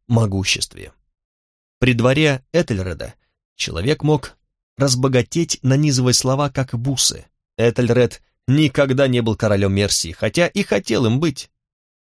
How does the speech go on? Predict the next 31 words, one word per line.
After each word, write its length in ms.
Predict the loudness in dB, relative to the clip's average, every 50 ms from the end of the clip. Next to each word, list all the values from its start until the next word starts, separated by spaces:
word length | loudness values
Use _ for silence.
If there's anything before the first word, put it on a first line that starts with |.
| _ _ _ _ _ _ _
Альфред 440 | 2 2 2 2 2 0 -2 -2 0
позаботился 640 | 0 0 2 2 2 2 0 0 0 0 0 0 0
о 40 | 0
том, 180 | 0 -2 -2 -2
чтобы 320 | -2 -2 -2 -2 -2 0 0
Этельред 560 | 0 0 0 -2 -4 -4 -6 -8 -10 -6 -2
не 160 | 2 2 2 2
стал 320 | 2 0 0 0 0 0
королем, 500 | -2 -2 -2 -2 -2 -2 -2 -4 -8 -12 _ _ _ _ _ _ _ -6
потому 280 | -4 -2 0 0 0
что 200 | 0 0 -2 -4
Альфред 440 | -4 -2 -2 -2 0 0 0 -2 -2
хотел, 560 | -2 -2 -2 -2 -4 -6 -8 -6 -6 -8 -8 -12 _ _ _
чтобы 320 | -12 -4 -2 0 2 4 4
Мерсия 460 | 4 4 4 2 2 2 2 2 2
оставалась 500 | 0 0 0 0 0 2 0 0 -2 0
без 260 | 0 0 0 0 0
короля. 460 | -2 -2 -2 -2 -2 -2 -4 -6 -8 -12 _ _ _ _ _ _ _ _ _ _
Ему 300 | 0 2 2 4 4 4
нужно 400 | 4 4 2 2 2 2 0 -2
было, 180 | -2 -2 -2 -4
чтобы 280 | -4 -6 -6 -6 -4 -2
Мерсией 520 | 0 0 0 0 0 -2 -4 -8 -12 _ _ _ _ _ _ _ _
управлял 480 | -4 -2 0 2 2 2 2 2 2 2
его 260 | 2 2 2 2 2
верный 340 | 4 4 2 4 2 2 0
сподвижник, 720 | 0 0 -2 -2 0 0 0 0 -2 -4 -10 -12 -12 -2 2
и 100 | 4 4
он 180 | 4 4 2
сделал 460 | 0 0 0 2 2 2 4 2 0
так, 360 | 0 -2 -4 -4 -4 -6 -14